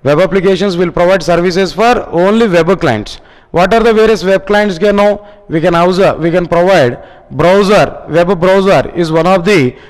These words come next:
web server, is one of the web browser here now.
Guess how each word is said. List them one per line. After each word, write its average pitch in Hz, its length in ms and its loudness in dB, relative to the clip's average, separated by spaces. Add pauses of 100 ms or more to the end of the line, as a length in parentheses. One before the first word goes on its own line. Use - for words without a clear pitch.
(140)
web 160 200 0
server, 156 440 0
is 160 200 -4
one 160 180 0
of 185 140 0
the 156 280 2
web 147 240 0
browser 147 340 0
here 117 140 -4
now. 95 160 -12